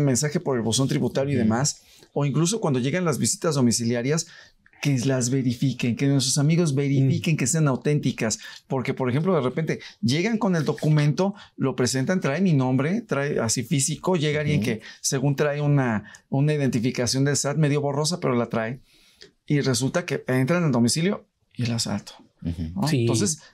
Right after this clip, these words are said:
Speaker 1: se comprueban. En el caso de, de las digitales, el phishing, ¿no? O sea, es,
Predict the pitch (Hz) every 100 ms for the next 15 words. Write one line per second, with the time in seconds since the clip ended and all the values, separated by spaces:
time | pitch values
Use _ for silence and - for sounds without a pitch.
0 | _ _ - 139 131 127 135 120 - -
1 | - 143 143 131 160 151 208 160 131 123
2 | 120 127 117 117 107 117 131 - 127 139
3 | 190 - - - - 156 - 110 95 _
4 | _ _ _ - 123 117 151 _ _ -
5 | 131 151 156